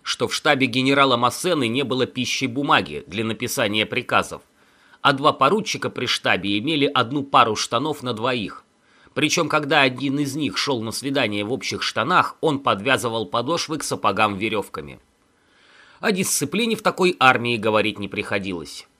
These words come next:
И, по идее, сначала нужно было реанимировать армию,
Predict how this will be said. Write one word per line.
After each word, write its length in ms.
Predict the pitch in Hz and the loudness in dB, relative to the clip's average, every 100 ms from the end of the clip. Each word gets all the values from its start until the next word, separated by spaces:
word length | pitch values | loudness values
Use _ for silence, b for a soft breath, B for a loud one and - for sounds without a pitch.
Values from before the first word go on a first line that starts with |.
| _ | _
И, 100 | 135 | -4
по 240 | 139 135 131 | 0 2 2
идее, 360 | 123 202 190 - | 2 2 2 0
сначала 540 | - 123 - 175 175 | -2 -2 0 2 2
нужно 340 | 156 147 139 | 0 -2 -4
было 280 | 131 143 135 | -2 0 0
реанимировать 840 | - 131 127 131 156 160 110 95 117 | 2 2 4 2 2 2 0 0 0
армию, 440 | 101 80 73 67 | 0 -2 -12 -16